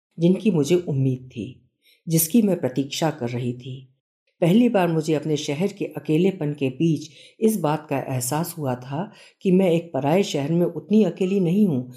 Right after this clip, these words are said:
जितनी उस शहर में जहाँ मैंने अपनी ज़िंदगी के तेईस बरस गुजारे हैं। ट्रेन के शहर के देहरी पर पहुँचते ही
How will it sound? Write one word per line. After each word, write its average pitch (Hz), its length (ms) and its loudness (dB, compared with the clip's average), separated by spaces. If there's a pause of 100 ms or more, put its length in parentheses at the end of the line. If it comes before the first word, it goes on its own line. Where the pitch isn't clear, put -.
(260)
जितनी 202 380 4
उस 220 340 -2
शहर 131 240 -2
में 131 280 -6 (300)
जहाँ 175 260 0
मैंने 156 280 0
अपनी 147 240 -4
ज़िंदगी 151 440 2
के 165 160 -2
तेईस 165 460 2
बरस 156 320 0
गुजारे 131 360 -6
हैं। 127 400 -14 (520)
ट्रेन 214 320 2
के 160 200 -4
शहर 156 320 -6
के - 160 -6
देहरी 147 320 -2
पर 170 120 -4
पहुँचते 143 500 -4
ही 135 280 0